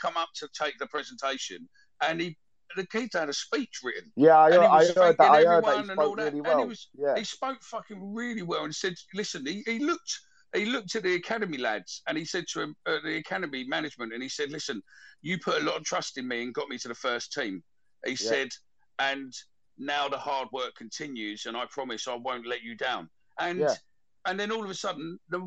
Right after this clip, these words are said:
Speaker 1: one of the most important games, and he, him and Bury could have fucking absolutely, we'll come to Bury in a minute with his fuck up, but him and Bury, Bury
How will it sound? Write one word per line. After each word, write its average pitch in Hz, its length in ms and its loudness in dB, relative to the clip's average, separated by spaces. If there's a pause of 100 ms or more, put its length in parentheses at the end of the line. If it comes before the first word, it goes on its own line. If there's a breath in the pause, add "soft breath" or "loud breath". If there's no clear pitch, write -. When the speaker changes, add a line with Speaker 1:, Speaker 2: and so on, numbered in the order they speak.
Speaker 1:
one 202 120 -2
of 196 80 -4
the 196 60 -4
most 220 380 -6
important 185 520 -6
games, 147 440 -4
and 175 240 -6 (140)
he, 262 380 -2 (260)
him 302 180 -2
and 214 160 -4
Bury 151 600 -2 (680)
could 214 160 -2
have 175 80 -4
fucking - 400 -4
absolutely, 185 720 -4
we'll 135 180 -4
come 214 240 -4
to 165 120 -12
Bury 131 340 -4
in 127 80 -6
a 127 40 -8
minute 131 300 -6 (140)
with 113 120 -4
his 110 140 -6
fuck - 300 -6
up, 107 160 -2 (320 soft breath)
but 160 180 -2
him 226 180 -2
and 190 120 -8
Bury, 185 240 -2 (100)
Bury 123 540 -4